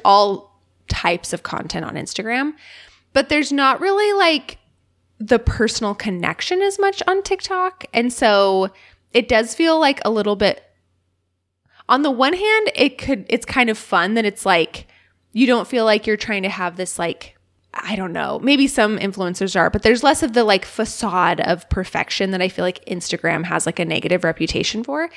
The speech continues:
even though I feel like that's, like, reduced a lot in the last couple years.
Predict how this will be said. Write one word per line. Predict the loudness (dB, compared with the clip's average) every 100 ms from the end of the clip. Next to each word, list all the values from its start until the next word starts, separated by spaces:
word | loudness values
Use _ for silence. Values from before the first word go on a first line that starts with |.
| -12 -2
even | 2 2
though |
I | 2
feel | 0
like | -2
that's, | -2 -4 -4
like, | -8 -10 -14
reduced | -12 -10 -12 -10 -10
a |
lot | -6 -6 -6
in | -8
the |
last | -8 -10
couple | -12 -10 -8
years. | -6 -6 -8